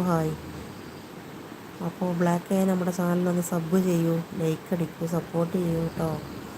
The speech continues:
എല്ലാവരും, എൻ്റെ നല്ല സഹോദരങ്ങളെല്ലാവരും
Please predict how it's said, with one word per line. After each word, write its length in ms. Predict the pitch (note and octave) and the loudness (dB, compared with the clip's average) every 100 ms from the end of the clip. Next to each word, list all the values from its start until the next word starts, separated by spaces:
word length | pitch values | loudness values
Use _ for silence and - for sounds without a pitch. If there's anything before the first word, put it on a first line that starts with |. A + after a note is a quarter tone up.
| - - D#3 | -14 -10 -4
എല്ലാവരും, 400 | E3 F#3 G3 F3+ | 0 4 4 4
എൻ്റെ 120 | D#3+ E3+ | 2 2
നല്ല 260 | E3+ E3 F3 F#3 | 2 2 0 2
സഹോദരങ്ങളെല്ലാവരും 920 | F3 E3+ E3+ F3 F3 D#3+ E3+ F3 E3+ | 4 4 4 2 2 2 2 2 0